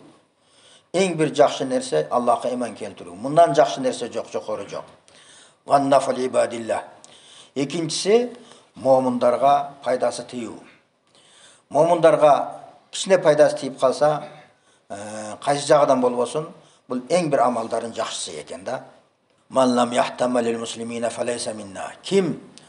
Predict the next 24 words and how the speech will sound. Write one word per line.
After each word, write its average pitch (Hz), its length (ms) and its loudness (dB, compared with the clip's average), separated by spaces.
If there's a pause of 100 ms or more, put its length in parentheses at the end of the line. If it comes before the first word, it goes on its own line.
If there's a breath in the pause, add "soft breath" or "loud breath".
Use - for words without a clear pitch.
(380 soft breath)
мусулмандар 139 640 4
үчүн 131 180 -4
кам 139 260 0
жебесе, 127 360 -2
ал 123 160 2
бизден 123 340 -4
эмес 127 160 -6
дейт 127 180 -6
Пайгамбар 104 340 -8
саллаллаху 85 340 -16
алейхи 78 80 -16
ва 73 80 -14
саллям. - 60 -18 (1000 soft breath)
Дайым 160 360 4
биз 196 400 0 (120)
мусулмандардын 123 640 -4
камын 120 300 -4
жеп 107 160 -10
жүрүшүбүз 113 340 -8
керек. 92 280 -14 (640 loud breath)
Мусулмандардыга 139 800 4 (580)
канча 147 400 2
пайдам 135 380 2
тиет, 120 260 -6